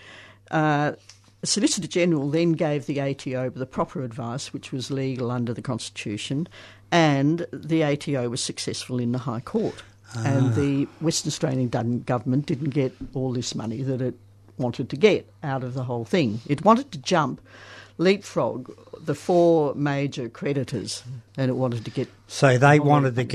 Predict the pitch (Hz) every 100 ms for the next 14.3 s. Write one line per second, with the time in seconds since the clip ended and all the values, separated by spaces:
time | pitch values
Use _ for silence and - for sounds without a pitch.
0 | 127 117 110 - 123 117 120 87 123 120
1 | 113 117 160 151 120 - - 135 127 107
2 | 127 117 110 113 120 113 110 123 127 123
3 | 101 107 - 135 127 110 113 - 120 117
4 | 107 104 110 - 135 123 - 120 135 -
5 | 120 107 - 135 156 - 180 160 160 -
6 | 139 139 - 139 110 113 123 113 - 113
7 | - _ _ 165 165 202 196 - - 104
8 | 104 98 - - 196 107 - - _ -
9 | 156 160 107 127 190 139 143 165 - 156
10 | 151 131 135 120 117 131 127 127 156 -
11 | - 160 156 156 151 151 - 165 156 160
12 | - - 196 160 147 139 165 196 202 156
13 | - - 143 - 160 143 127 120 - -
14 | 120 113 -